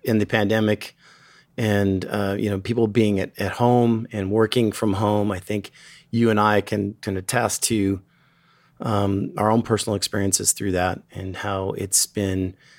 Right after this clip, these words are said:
at least the companies that, that I've been working with are, um, and,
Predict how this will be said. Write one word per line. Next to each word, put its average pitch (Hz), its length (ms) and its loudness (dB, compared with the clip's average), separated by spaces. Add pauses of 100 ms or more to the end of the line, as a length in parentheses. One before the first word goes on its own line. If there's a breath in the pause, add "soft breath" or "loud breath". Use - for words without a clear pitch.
(500 soft breath)
at - 100 -10
least 120 220 2
the 104 60 -4
companies 104 480 0
that, 98 280 0
that 95 180 2
I've 107 200 2
been 101 160 -2
working 95 340 -4
with 90 340 -2 (100)
are, 92 640 0
um, 50 440 -4 (320)
and, - 360 -2